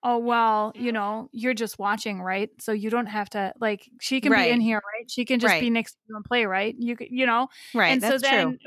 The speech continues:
Speaker 1: but it's not the same. It's not, you know, like, it is a distraction, and then you're not getting the same out of it as, like, if you're traveling to a conference, then you're just out and, you know, that's what you're doing, and that's, and everybody else has to kinda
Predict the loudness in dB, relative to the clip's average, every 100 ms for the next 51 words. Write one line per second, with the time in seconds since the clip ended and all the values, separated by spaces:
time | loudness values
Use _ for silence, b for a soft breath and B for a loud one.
0 | 0 0 0 0 2 2 -2 -8 -10 -12
1 | -10 -6 0 0 2 0 2 0 0 -2
2 | -2 0 2 0 -2 -6 -4 -2 -2 -2
3 | -2 -2 -2 -4 -2 -2 -2 -6 -8 -8
4 | -10 -10 -8 -4 -4 -4 -8 -10 B B
5 | B B -4 -2 -4 -6 -10 -12 -8 -6
6 | -6 -4 -2 0 -2 -2 -4 -2 -2 -2
7 | -2 -2 -2 -2 0 -2 0 0 0 -4
8 | _ -10 -4 -2 -2 -2 -8 -10 -8 -6
9 | -6 -2 -2 0 -4 -6 -2 0 2 0
10 | 0 -2 -6 -6 -4 -4 -2 -2 -4 -6
11 | -10 -10 -6 -4 -4